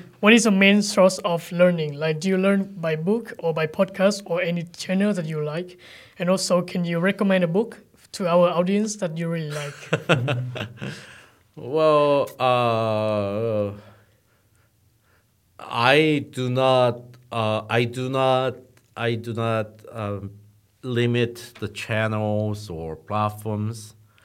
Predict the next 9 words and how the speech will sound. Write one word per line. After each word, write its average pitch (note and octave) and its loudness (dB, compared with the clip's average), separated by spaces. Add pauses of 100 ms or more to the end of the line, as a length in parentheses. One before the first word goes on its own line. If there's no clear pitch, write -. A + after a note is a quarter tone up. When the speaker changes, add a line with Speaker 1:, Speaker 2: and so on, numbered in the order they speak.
(160)
Speaker 2:
whether A#2 2
if G#2 -2
it's F2+ -6
kindergarten G#2+ 0
kids G#2 -4 (300)
Speaker 1:
<laughs> - -20
Speaker 2:
or G#2 -6
elder C3 0
guys. A#2 2